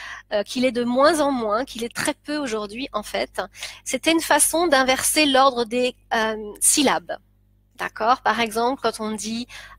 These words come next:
euh, c'est louche, c'est bizarre, c'est louche, et on disait c'est chelou. C'est chelou. Donc on inverse l'ordre.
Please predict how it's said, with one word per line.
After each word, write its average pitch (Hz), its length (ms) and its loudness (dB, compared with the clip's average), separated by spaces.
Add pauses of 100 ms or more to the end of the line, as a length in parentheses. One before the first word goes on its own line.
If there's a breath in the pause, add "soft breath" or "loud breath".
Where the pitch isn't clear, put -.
euh, 202 1300 -4 (140)
c'est 269 300 4
louche, 285 580 4 (440)
c'est - 240 -4
bizarre, 196 520 2
c'est 220 180 -2
louche, 214 480 0 (400 loud breath)
et 233 140 4
on 226 80 0
disait 226 240 2
c'est 277 240 0
chelou. 285 680 4 (840)
C'est - 200 -4
chelou. 240 480 2
Donc 214 200 -6
on 240 80 2
inverse 240 680 2
l'ordre. 196 540 -2